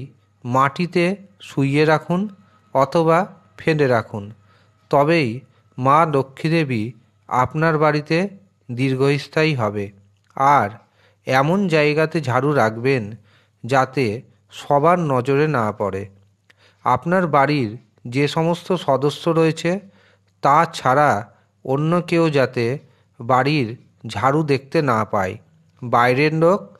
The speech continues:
বা অতিথি আপনার যেন ঝাড়ু দেখতে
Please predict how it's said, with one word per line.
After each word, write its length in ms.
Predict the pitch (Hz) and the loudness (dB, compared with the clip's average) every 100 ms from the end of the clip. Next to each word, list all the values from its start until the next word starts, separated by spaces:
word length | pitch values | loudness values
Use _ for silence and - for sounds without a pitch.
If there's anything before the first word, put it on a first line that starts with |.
| _ _ _ 127 | _ _ _ 0
বা 140 | 147 123 | 2 2
অতিথি 500 | 104 135 170 165 151 113 147 - - _ - | 2 -2 -2 -2 -2 -2 -4 -12 -20 _ -4
আপনার 380 | 120 - 165 160 | -4 -2 -2 0
যেন 180 | 165 170 | 0 -2
ঝাড়ু 380 | 156 110 127 143 117 123 - - 110 | -2 0 0 2 -2 -6 -18 -20 -4
দেখতে 380 | 135 139 - | -2 -2 -2